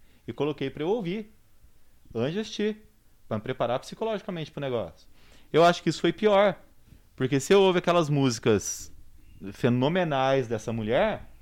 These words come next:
e aí você espera um filme <laughs> fenomenal também, não aconteceu. E a Glad to Be Unhappy, ela é, é uma coletânea que eu tenho da Billie Holiday, tá? Porque esses cantores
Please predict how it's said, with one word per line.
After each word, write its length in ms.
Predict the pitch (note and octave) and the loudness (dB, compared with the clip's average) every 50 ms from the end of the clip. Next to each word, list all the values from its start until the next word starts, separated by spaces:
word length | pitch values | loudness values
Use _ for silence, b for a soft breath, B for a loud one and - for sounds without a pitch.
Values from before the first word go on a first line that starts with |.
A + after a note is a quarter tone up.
| - - - - - - - - - - | -14 -14 -12 -12 -12 -14 -16 -16 -12 -4
e 40 | C#3 | -2
aí 120 | C#3 A#2+ G#2+ | 0 0 0
você 120 | - - | -2 -6
espera 320 | B2+ - - C#3 C3 C3 | -8 -6 -4 -2 -2 -2
um 40 | D#3 | -2
filme 320 | C#3+ - - - E3+ D#3+ - | -4 -6 -4 0 0 0 0
<laughs> 40 | |
fenomenal 680 | - - G3 G3 F3+ E3+ F3 F#3+ G3+ G3+ F#3+ F#3+ G3+ G#3 | 0 0 0 0 0 0 -2 -4 -2 -2 0 0 0 0
também, 340 | - A#3+ G#3+ G#3+ A3+ A#3 | -2 -4 -6 -4 -4 -4
não 60 | B3 B3 | -4 -4
aconteceu. 680 | A#3 B3 A#3+ A#3 C#4 B3+ - B3 A3+ G#3+ F3 - - b b b b b b b b b b b - _ | -4 -4 -4 -4 -6 -4 2 4 4 4 4 0 -2 b b b b b b b b b b b -12 _
E 360 | F3 F#3+ A#3 B3 G3 G#2 - - - - _ _ - - _ _ _ _ _ _ _ _ _ _ _ _ - _ _ | -2 -2 0 0 -2 -6 -8 -16 -20 -20 _ _ -20 -20 _ _ _ _ _ _ _ _ _ _ _ _ -20 _ _
a 80 | - | -2
Glad 240 | C#3 B2 C#3 C#3+ C#3+ | 0 2 2 2 2
to 80 | - D#3 | 0 -4
Be 100 | D3 D3 | -4 -2
Unhappy, 600 | B2 G#2+ G2 G2 A#2 C3 D#3 E3 - - - - - _ - - - - - b b b b b b b - - - - - | -4 -4 -4 -2 2 2 2 2 0 -4 -14 -20 -20 _ -20 -20 -20 -20 -20 b b b b b b b -20 -20 -20 -18 -10
ela 480 | - B2 A#2+ A#2+ A#2+ A#2+ B2 B2+ C3+ C#3+ | -4 0 2 2 2 4 4 4 4 4
é, 720 | C3+ C#3 C#3 C#3 C#3 C#3 C#3 C3+ C3+ C3 B2+ B2 B2 B2 - | 4 4 4 4 2 2 2 2 2 2 0 0 -2 -4 -6
é 100 | C3+ C3+ | -6 -4
uma 140 | C#3+ F3 F3+ | -4 -4 -2
coletânea 600 | - G#3 A3+ B3 B3 - F#3 E3 D#3 D3 B2+ A#2 | 0 0 0 0 0 0 2 2 2 2 0 -4
que 80 | - | -6
eu 60 | C3+ | -4
tenho 200 | B2+ - B2+ B2+ | -4 -2 -4 -4
da 80 | B2+ B2+ | -4 -6
Billie 180 | C3 C#3 E3+ D#3+ | -6 -6 -6 -2
Holiday, 380 | C#3+ B2+ A2 F#2+ F2+ E2+ F2 F2 | 0 0 0 0 -2 -4 -8 -6
tá? 160 | - A#2+ A#2 | -4 -4 -4
Porque 240 | A#2 D3+ D#3 - G#3 | -4 -6 -4 -4 -4
esses 180 | A#3 A3+ - | -6 -6 -10
cantores 960 | - - D4 B3 - G3 F3 E3 D3+ C#3+ B2 - - - - - - - - | -12 -10 -10 -4 -2 -2 -2 0 -2 -4 -8 -12 -18 -20 -20 -18 -18 -18 -20